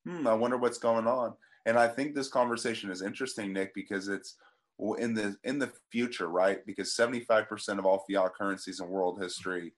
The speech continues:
have gone to zero, and the only twenty-five percent remaining are the ones we see today.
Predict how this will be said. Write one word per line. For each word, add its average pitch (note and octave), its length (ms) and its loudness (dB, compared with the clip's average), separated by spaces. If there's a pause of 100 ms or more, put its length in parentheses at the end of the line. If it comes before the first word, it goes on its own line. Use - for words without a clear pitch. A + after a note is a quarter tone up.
(240)
have G2+ 160 2
gone F#2+ 260 4
to F2+ 120 -4
zero, F2+ 520 -2 (260)
and F#2+ 120 -6
the G2+ 60 0
only G2+ 220 4
twenty-five F#2+ 500 2
percent F2 320 -6
remaining F2+ 400 -6
are E2+ 100 -8
the E2+ 80 -8
ones F2 240 -6
we F2 120 -8
see E2+ 260 -8
today. E2+ 420 -2